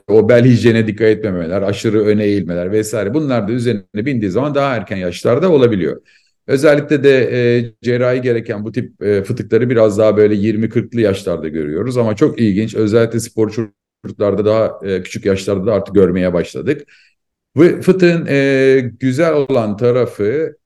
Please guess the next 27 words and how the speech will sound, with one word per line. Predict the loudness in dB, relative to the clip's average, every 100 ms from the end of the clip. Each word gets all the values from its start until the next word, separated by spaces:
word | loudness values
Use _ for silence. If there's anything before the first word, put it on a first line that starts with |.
| _ -2
e, | 2 2 2 0 -4
sonuçta | -6 -6 -4 -4 -2 -2
bunların | -2 0 0 -2
büyük | -4 -6
çoğunluğunu | -2 -2 0 -2 -2 -2 -2 -6 -6
kendiliğinden | -6 -4 0 0 0 0 0
vücut | -2 -6 -10 -2
bir | -2 -2 -10 -4
iyileştirme | 0 4 2 0 -4 -4
yapıyor. | -4 -2 -2
Yalnız | -2 -4
bu | -4
iyileştirme | 0 -2 -2 -6 -6
kıkırdak, | -8 -8 -2 -2 -2
giden | -4 -2 -4
kıkırdak | -6 -2 0 2
yerine | 0 0 0
gelmez. | -2 -4 -8 -12 -18 _ _ 0
Yani | 2 4 4
yeniden | 4 4 4
orada | 2 0 0
sağlıklı | 0 0 0 0 -4
bir |
fıtık | -6 -16 _
dokumuz | 0 2 2 6
olmuyor. | 6 4 0 0 0
Fakat | -2 -2 -4